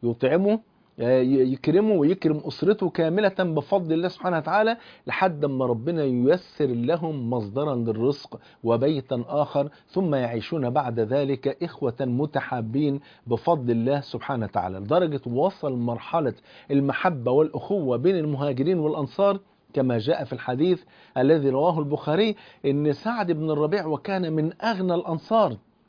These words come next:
لما وجد عبد الرحمن بن عوف، وكان النبي قد آخى بين عبد الرحمن بن عوف وبين سعد بن الربيع، فما كان من سعد بن الربيع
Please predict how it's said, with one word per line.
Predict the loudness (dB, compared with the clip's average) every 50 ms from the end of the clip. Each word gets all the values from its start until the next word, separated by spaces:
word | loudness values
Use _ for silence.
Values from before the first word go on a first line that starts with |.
| _ _ -4
لما | -2 0 0 0 0 2 2
وجد | 2 2 2 2 0
عبد | 0 -4 -2 -2
الرحمن | -2 -2 -2 -2 -2 -2 0 -2
بن | -2 -2 -2
عوف، | 0 2 2 0 0 -6 -12 _ -20 -20 -12 -6 -4
وكان | -2 2 4 4 4 4
النبي | 4 2 0 2 2 2
قد | 2 2 2 0 -2 -2 -2 0
آخى | 2 2 2 0 -2 -2 -2
بين | 0 2 2 2 2 0
عبد | 0 -2 -2 -2 -2
الرحمن | -2 -2 -2 -4 -4 -2 -2 -2
بن | -2 -2
عوف | 0 0 0 -2 -2 -6 _ _ -20 -20 _ _ 2
وبين | 4 4 6 6 6 4 4 0
سعد | -2 -2 -4 -4 -2 -2 -2
بن | -2 -2 -2
الربيع، | -4 -4 -4 -4 -6 -8 -8 -6
فما | -4 -2 0 0 2 0 0
كان | -2 -2 -4 -4 -4 -4
من | -4 -6 -6
سعد | -6 -6 -6 -4 -4 -4
بن | -6 -4 -4 -4
الربيع | -4 -4 -4 -2 0 0 0 0 -2